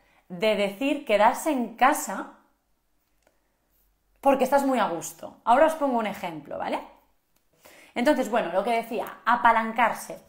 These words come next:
Apalancarse sería, em, cuando te quedas en casa y no te apetece salir. Estás tan cómodo que no te apetece salir.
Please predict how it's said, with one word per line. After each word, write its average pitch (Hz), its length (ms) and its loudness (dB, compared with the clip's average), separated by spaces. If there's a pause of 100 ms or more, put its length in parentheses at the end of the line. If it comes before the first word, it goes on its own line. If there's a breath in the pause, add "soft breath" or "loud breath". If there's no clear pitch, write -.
(340 loud breath)
Apalancarse 226 840 2
sería, 269 640 0 (100)
em, 202 640 -4 (540 soft breath)
cuando 226 240 4
te 214 100 -2
quedas 302 280 2
en 220 240 -4
casa - 460 0 (2250 soft breath)
y 262 100 0
no 330 120 6
te 339 60 6
apetece 262 340 2
salir. - 360 -10 (540)
Estás 202 300 -2
tan 339 240 2
cómodo 226 720 -2
que 247 80 -4
no 254 100 0
te 262 60 2
apetece 202 280 -4
salir. - 400 -14